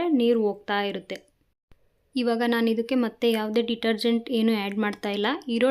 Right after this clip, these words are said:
ಡಿಟರ್ಜೆಂಟ್ ಹೋಗಲಿ ಅಂತ ಮತ್ತೆ ಇನ್ನೊಂದು ಸಲ ನೀರು ಆನ್ ಮಾಡ್ಕೊಂಡು ವಾಶ್ ಮಾಡ್ತಾ ಇರೋದು. ಇವಾಗ ನಾನು ಎಷ್ಟು ಟೈಮ್ ಸೆಟ್ ಮಾಡ್ಕೋತೀನಿ ಅಂದರೆ ಬರೀ ತ್ರೀ ಮಿನಿಟ್ಸ್‌ಗೆ ಟೈಮ್ ಸೆಟ್ ಮಾಡ್ಕೋತೀನಿ. ಯಾಕಂದರೆ ಇದು ಬರೀ ಡಿಟರ್ಜೆಂಟ್ ಹೋಗ್ಲಿಕ್ಕೆ ವಾಶ್ ಮಾಡ್ತಿರೋದಷ್ಟೇ.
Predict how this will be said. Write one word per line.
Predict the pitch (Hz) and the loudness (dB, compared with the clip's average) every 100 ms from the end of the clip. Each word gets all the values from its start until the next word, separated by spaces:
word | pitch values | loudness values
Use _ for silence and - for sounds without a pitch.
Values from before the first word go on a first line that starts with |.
| 240 | 2
ಡಿಟರ್ಜೆಂಟ್ | 214 226 220 226 220 | 0 0 0 0 0
ಹೋಗಲಿ | 220 208 208 226 226 | 0 2 4 4 4
ಅಂತ | 202 185 294 330 - - | 2 -2 -2 -4 -10 -12
ಮತ್ತೆ | 208 - 262 | -8 0 2
ಇನ್ನೊಂದು | 233 226 220 | 4 2 0
ಸಲ | 214 214 | -2 -2
ನೀರು | 208 214 | -2 -2
ಆನ್ | 214 208 | -2 -2
ಮಾಡ್ಕೊಂಡು | 202 185 - 226 | -4 -8 -6 -4
ವಾಶ್ | 220 190 - | -2 -6 -8
ಮಾಡ್ತಾ | 202 185 202 | -8 -8 -8
ಇರೋದು. | 190 196 196 302 - - - _ | -8 -6 -4 -4 -6 -20 -20 _
ಇವಾಗ | 254 247 254 254 233 | -2 2 2 2 2
ನಾನು | 220 240 | 2 0
ಎಷ್ಟು | 220 - 247 - | 0 -4 -8 -4
ಟೈಮ್ | 214 214 | -4 -2
ಸೆಟ್ | 208 208 | -4 -4
ಮಾಡ್ಕೋತೀನಿ | 202 196 208 202 196 190 | -8 -6 -8 -6 -8 -6
ಅಂದರೆ | 196 277 | -4 -2
ಬರೀ | 240 226 302 - | 0 0 -2 0
ತ್ರೀ | 240 | 2
ಮಿನಿಟ್ಸ್‌ಗೆ | 240 226 214 - 277 349 - - - | 4 2 -2 -6 -4 -4 -6 -20 -6
ಟೈಮ್ | 226 226 | -2 0
ಸೆಟ್ | 226 214 | -2 -6
ಮಾಡ್ಕೋತೀನಿ. | 202 196 190 190 185 180 - _ | -8 -8 -10 -10 -10 -10 -14 _
ಯಾಕಂದರೆ | 226 220 226 214 247 285 | -8 -4 -2 -2 0 -2
ಇದು | 233 233 | -2 -4
ಬರೀ | 220 240 302 - - - _ - | 0 0 0 -4 -20 -20 _ -8
ಡಿಟರ್ಜೆಂಟ್ | 240 233 247 233 247 233 | -4 0 0 2 0 2
ಹೋಗ್ಲಿಕ್ಕೆ | 220 208 226 233 | 0 2 0 0
ವಾಶ್ | 202 196 208 | -4 -2 -4
ಮಾಡ್ತಿರೋದಷ್ಟೇ. | 196 - 196 202 202 185 - | -8 -8 -4 -4 -4 -6 -6